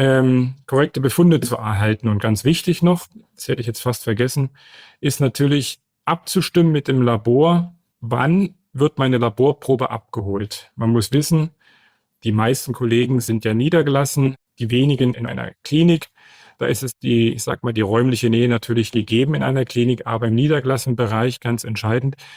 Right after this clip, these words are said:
dass ich weiß, wann wird meine Laborprobe abgeholt. Wie lange braucht die ins Labor? Dementsprechend sollte ich im Vorfeld auch wissen,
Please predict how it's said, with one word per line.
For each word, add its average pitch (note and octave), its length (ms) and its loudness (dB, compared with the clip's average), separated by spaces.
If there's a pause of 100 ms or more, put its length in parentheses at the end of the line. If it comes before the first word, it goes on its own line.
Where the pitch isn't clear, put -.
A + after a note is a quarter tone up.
(340)
dass B2 180 -2
ich A2+ 160 -4
weiß, A#2 320 0
wann C3+ 320 2 (100)
wird - 180 -4
meine A#2+ 160 2
Laborprobe A#2 640 0
abgeholt. G2 720 -8 (540)
Wie A2 80 -2
lange A#2+ 200 2
braucht C#3+ 360 0
die D3 100 0
ins A2 200 -6
Labor? G#2+ 360 -4
Dementsprechend E3 720 0
sollte C3+ 260 0
ich A#2+ 100 -6
im G#2+ 120 -4
Vorfeld E3+ 500 0
auch B2 340 -2
wissen, G3 480 0